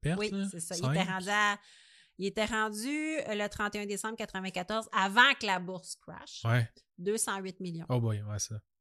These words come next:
Speaker 2: C'est ça. Fait qu'il faut au moins qu'il ait fait deux cent huit millions de l'autre bord.
Speaker 1: Ben, ils n'auront pas fait ça, ça a crashé.
Speaker 2: Non, non, non. Ben non, c'est ça, exactement. Il a pas fait ça. Mais ce qu'il déclare comme bénéfice,
Speaker 1: Ah, oui.
Speaker 2: tu sais, c'est sûr que de l'autre bord, il déclare des bénéfices, mais les pertes, il les déclare
Speaker 1: Ouais.
Speaker 2: pas.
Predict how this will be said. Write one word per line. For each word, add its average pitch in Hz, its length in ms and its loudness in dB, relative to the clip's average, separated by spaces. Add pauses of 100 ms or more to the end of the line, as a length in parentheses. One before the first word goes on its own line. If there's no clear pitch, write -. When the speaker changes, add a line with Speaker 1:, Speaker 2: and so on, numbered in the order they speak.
Speaker 2:
C'est 175 80 -12
ça. - 140 -12
Fait 202 120 2
qu'il - 80 -8
faut 220 120 2
au 226 60 2
moins 285 340 4
qu'il 214 160 0
ait 202 60 0
fait 220 280 -4
deux 208 160 0
cent 196 200 0
huit 202 180 -4
millions 196 240 -6
de 196 60 -6
l'autre 175 140 -4
bord. 180 300 -8 (160)
Speaker 1:
Ben, 113 80 0
ils 107 80 0
n'auront 98 220 -4
pas - 120 -4
fait 98 160 -2
ça, - 140 0
ça 143 140 2
a - 20 0
crashé. 120 500 -2 (420)
Speaker 2:
Non, 247 120 4
non, 247 320 4
non. 185 300 0
Ben 160 100 -8
non, 160 140 -10
c'est - 140 -10
ça, 160 180 -8
exactement. 165 420 -8
Il 170 100 -4
a 165 40 -6
pas 160 100 -12
fait 160 160 -10
ça. 247 140 -2
Mais 202 100 0
ce 208 100 0
qu'il 233 140 -4
déclare 214 640 2
comme 190 160 -4
bénéfice, 175 460 -6 (100)
Speaker 1:
Ah, 135 360 4
oui. 120 100 0 (160)
Speaker 2:
tu 208 80 -2
sais, 226 120 0
c'est - 100 -6
sûr 247 160 0
que 233 120 -2
de 185 80 -6
l'autre 185 200 -2
bord, 220 180 2
il 208 80 -4
déclare 180 340 -2
des 190 120 -4
bénéfices, 180 600 -6
mais 185 220 -2
les 170 180 -4
pertes, 196 380 -10
il 175 60 -12
les 170 80 -6
déclare 165 320 -6
Speaker 1:
Ouais. 120 120 4
Speaker 2:
pas. 87 120 -4